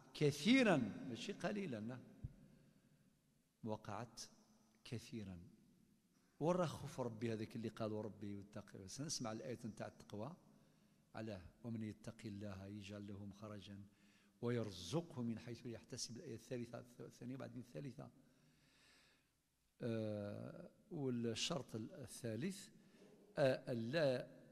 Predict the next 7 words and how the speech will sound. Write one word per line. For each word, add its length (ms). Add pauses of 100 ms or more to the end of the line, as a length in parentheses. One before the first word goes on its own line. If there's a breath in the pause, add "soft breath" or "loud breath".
(580)
يطلق 1000
زوجته 1200
في 420
عدة 680
من 320
طلاق 500
رجعي. 580